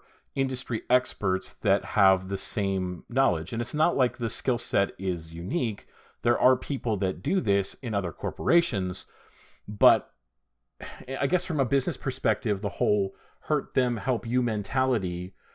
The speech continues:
where you're taking away a professional from their corporate environment, from a competitor, and bringing it on board to you,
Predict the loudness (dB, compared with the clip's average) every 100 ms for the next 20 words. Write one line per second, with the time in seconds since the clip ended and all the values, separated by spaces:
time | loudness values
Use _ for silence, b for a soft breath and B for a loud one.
0 | b b 0 2 2 -2 -2 -2 0 0
1 | -2 0 2 2 0 -2 -8 -10 -6 -4
2 | 0 0 0 -4 -4 -4 -2 -2 -2 -2
3 | -2 0 0 2 2 2 -2 -4 -6 -4
4 | 0 0 2 0 0 0 0 0 -2 0
5 | -2 0 -2 -4 -6 0 2 2 0